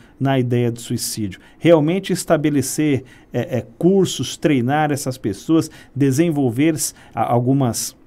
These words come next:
ah, capacidades para que você possa identificar aquele indivíduo que está, né, com o, o, com, cogitando, eh, da ideia de suicídio. Tratar essas pessoas, de fato, com sensibilidade.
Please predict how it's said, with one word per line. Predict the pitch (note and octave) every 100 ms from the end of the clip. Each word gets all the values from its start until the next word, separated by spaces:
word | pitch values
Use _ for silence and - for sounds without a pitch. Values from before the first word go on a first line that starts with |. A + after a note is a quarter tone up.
| - - -
ah, | C3 A#2+ A#2 A2+ A2
capacidades | - B2 - - - G#2 A#2+ D#3 E3+ D#3+ - - -
para | C#3+ C#3+
que | C#3+
você | C#3+ C#3 B2+
possa | - C3 E3 - D3+ D3+ - - - - - -
identificar | F3+ E3+ E3 D#3 - D3+ C3 C3 B2+
aquele | B2+ C3 C#3+
indivíduo | D3+ C3 A2+ C3 B2+ - - -
que | C#3
está, | C3 - C3+ D3+ C#3
né, | G#2+ C#3
com | D3 - A#2
o, | A2 G2 F#2 -
o, | G2 - - - -
com, | B2 B2
cogitando, | - C3 B2 A#2 C#3 D3+ B2+ - - -
eh, | A#2+ B2 C#3
da | B2+ C3
ideia | B2+ A2+ A2+ A#2
de | A2+
suicídio. | - A#2 - A#2 G#2 - - -
Tratar | C3+ A#2+ - D#3
essas | D#3 D3 C3+
pessoas, | C3+ A#2 - C#3
de | B2+ C#3
fato, | - B2 C#3 C3+ - -
com | - B2+
sensibilidade. | A#2+ C3 B2+ - C3 C#3 B2 A#2+ A2 -